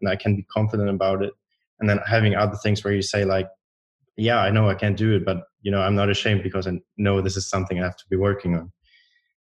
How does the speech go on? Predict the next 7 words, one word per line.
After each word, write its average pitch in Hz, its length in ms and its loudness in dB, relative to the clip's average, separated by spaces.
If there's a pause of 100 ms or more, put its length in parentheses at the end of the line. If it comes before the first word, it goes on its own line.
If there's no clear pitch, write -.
Um, 95 540 2 (1300)
so 120 600 2
what 123 340 2
would 139 160 2
you 131 100 4
say, 110 680 0 (600)
like, 98 380 0